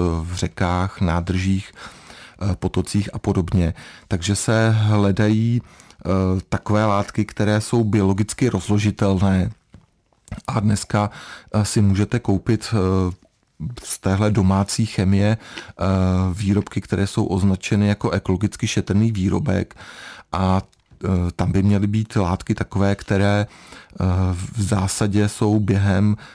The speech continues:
relativně krátké doby schopny se rozložit. Třeba ve Skandinávii to kombinují, eh, s takzvanými kořenovými čističkami odpadních vod. To znamená, že vlastně za obcí nebo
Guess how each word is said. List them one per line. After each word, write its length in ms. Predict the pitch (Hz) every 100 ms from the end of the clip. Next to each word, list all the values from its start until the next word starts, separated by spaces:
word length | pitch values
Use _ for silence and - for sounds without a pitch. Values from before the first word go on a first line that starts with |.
| -
relativně 460 | 101 98 107 101 104
krátké 460 | 92 95 - 107
doby 280 | 101 92 101
schopny 360 | - - - 101
se 140 | -
rozložit. 680 | 98 92 104 98 104 104 110 - - - -
Třeba 260 | - - 104
ve 100 | 101
Skandinávii 760 | - - 101 104 101 101 104
to 200 | 107 113 107 _
kombinují, 760 | 98 92 101 104 107 104 110
eh, 640 | 110 - - - - 95 90
s 60 | -
takzvanými 560 | 92 90 98 101 110
kořenovými 720 | 110 104 101 101 98 104 110
čističkami 720 | 110 98 - 101 - 107 110 110
odpadních 540 | - - 101 113 117
vod. 240 | 107 92 -
To 120 | 98
znamená, 440 | 87 101 98 98
že 160 | 101 104
vlastně 420 | 98 95 107 101
za 180 | 95 98
obcí 500 | - - - - 107
nebo 360 | 104 92 98